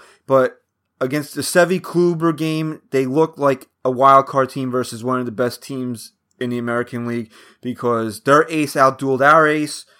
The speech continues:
They got the big hit. We didn't get the big hit. And then, you know,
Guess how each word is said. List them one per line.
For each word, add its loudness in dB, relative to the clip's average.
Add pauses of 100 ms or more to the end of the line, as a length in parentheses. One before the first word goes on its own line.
(240)
They 0
got 2
the -6
big -2
hit. -4
We -8
didn't -4
get -4
the -8
big -2
hit. -6 (1200)
And -6
then, -4
you -6
know, -4